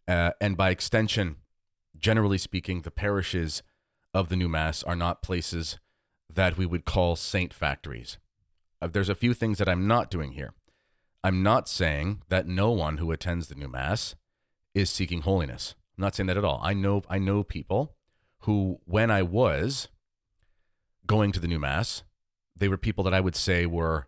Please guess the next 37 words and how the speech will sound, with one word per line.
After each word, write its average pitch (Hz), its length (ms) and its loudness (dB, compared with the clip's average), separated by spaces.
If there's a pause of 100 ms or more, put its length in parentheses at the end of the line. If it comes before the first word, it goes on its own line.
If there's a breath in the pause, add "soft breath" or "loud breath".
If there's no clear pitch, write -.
(140)
seeking - 360 -4
holiness, 90 360 0
for - 140 -4
sure. 98 380 0
Some 127 180 2
of 95 60 2
them, 76 200 -4
a - 60 -20
couple 123 240 -4
of 64 60 -10
them, 67 160 -6
if 71 100 -6
I 78 80 -2
think - 220 -4
just - 160 -6
off 85 100 0
the - 80 0
top 87 60 2
of 69 40 -8
my 71 100 -2
head, 82 180 -2
they 80 100 -2
were 82 160 -4
very, 90 260 0
very 82 200 0
holy. 110 320 0 (1800)
But 98 160 0
it 95 60 -2
had 87 140 0
nothing 101 240 0
to 90 80 0
do 92 200 0
with 85 180 -2
the 82 120 -2
actual 85 360 -2
parish 85 680 -2
in 82 320 -4